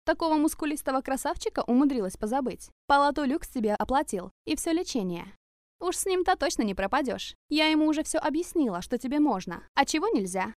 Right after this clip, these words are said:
Ты не переживай. И да, с работы уходи.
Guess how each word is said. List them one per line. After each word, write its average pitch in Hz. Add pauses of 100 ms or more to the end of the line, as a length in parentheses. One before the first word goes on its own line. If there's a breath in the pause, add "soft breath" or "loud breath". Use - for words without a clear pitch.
(100)
Ты 320
не 302
переживай. 302 (200)
И 349
да, 190
с -
работы 254
уходи. 240